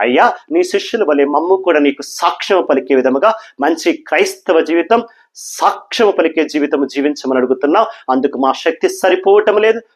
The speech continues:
మా బలము సరిపోవటం లేదు. ఈ వాక్యాన్ని వింటున్న ప్రతి బిడ్డకు నీ శక్తిని, నీ దీవెనను, నీ ఆశీర్వాదాన్ని ఇవ్వాలి. కనీసం అయ్యా, ఈ రోజున నీ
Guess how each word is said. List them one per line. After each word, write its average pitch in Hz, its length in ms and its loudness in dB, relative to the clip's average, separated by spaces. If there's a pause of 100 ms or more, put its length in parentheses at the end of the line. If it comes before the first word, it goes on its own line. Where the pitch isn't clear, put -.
(120)
మా 147 60 4 (140)
బలము 127 340 0
సరిపోవటం 110 560 -6
లేదు. 107 100 -12 (220)
ఈ 151 120 6
వాక్యాన్ని 190 460 0
వింటున్న 143 300 0
ప్రతి 170 280 0 (100)
బిడ్డకు 214 320 2 (320)
నీ 190 80 4 (160)
శక్తిని, 151 420 0 (160)
నీ 190 80 4 (140)
దీవెనను, 180 340 2 (100)
నీ 196 60 4 (160)
ఆశీర్వాదాన్ని 180 640 2
ఇవ్వాలి. 113 300 -2 (440)
కనీసం 202 560 0
అయ్యా, 151 200 2 (400)
ఈ - 20 -4 (100)
రోజున 175 340 0 (300)
నీ 160 60 4